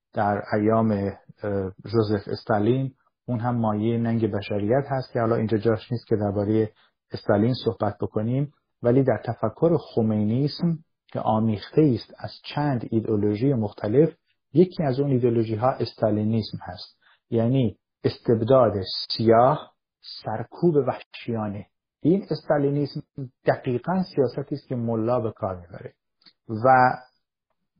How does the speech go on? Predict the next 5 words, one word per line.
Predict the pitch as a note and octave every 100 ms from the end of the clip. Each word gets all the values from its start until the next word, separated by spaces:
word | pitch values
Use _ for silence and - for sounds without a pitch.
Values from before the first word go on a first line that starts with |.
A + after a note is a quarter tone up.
| _ _ _ -
در | D3+ C#3+
حال | D3+ D#3 C#3
روسیه | A#2+ C3+ - - C#3 C#3+ C#3+ C#3
با | C3+ B2+
این | B2+ C3